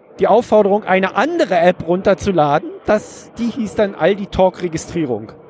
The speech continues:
Also haben sie es wahrscheinlich ab zweiten siebten dann selbst übernommen und nur am ersten siebten der vollkommen überforderten Post übergeben. Wir haben das dann am zweiten siebten da gemacht mit der Registrierung um acht. Hat auch alles wunderbar geklappt.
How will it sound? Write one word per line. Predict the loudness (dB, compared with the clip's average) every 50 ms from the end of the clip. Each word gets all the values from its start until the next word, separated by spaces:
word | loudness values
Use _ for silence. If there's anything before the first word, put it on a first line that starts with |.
| -10 -6
Also | -2 0 0 2
haben | 0 0
sie | -2 -2
es | -2
wahrscheinlich | -2 -2 0 -2 -4 -4 -4 -4
ab | -4 -4 -4 -6 -10
zweiten | -4 -2 2 2 2 2 0 -2 -4
siebten | -2 -2 -2 -2 -4 -6 -4
dann | -4 -4 -2
selbst | 0 -2 -2 -2 -4
übernommen | -2 0 0 0 0 -2 -4
und | -6 -8
nur | -6 -8
am | -8 -6
ersten | -4 -4 -4 -4 -6 -8 -8
siebten | -8 -8 -8 -10 -10 -6 -4
der | -4 -4
vollkommen | -4 -6 -10 -8 -8 -6 -6 -6 -6
überforderten | -4 -2 -2 -2 0 -2 -2 -2 -4 -6 -8
Post | -6 -4 -4 -6 -6 -8
übergeben. | -16 -14 -14 -12 -12 -12 -12 _ _ -20 -20 -20 -20 -20 -20 -20 _ _
Wir | -2 0
haben | 0
das | 0 0 -2
dann | -2 -4
am | -4 -4 -6
zweiten | -4 -2 -2 0 -2 -2 -4 -6
siebten | -8 -8 -8 -10 -10 -10 -8
da | -8 -6
gemacht | -6 -4 -2 -4 -4 -4 -4
mit | -6 -4
der | -4 -4
Registrierung | -4 -6 -10 -12 -10 -10 -8 -8 -8 -8
um | -10 -10 -6
acht. | -4 -4 -4 -6 -8 -18 -20 -20 -20 _ _ _ _
Hat | -6 -4 -2
auch | -2 -4 -4
alles | -4 -6 -6 -6 -8 -8
wunderbar | -8 -4 -2 -2 0 -2 -2 -4
geklappt. | -6 -10 -8 -4 -4 -4 _ -6 -12